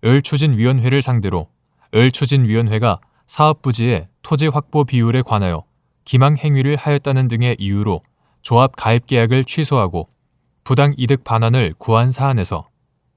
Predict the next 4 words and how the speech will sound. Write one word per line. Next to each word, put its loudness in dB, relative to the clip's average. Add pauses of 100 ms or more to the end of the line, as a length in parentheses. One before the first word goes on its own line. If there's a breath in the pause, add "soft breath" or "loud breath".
(840)
갑은 2 (360)
위 2
사업을 0
위한 0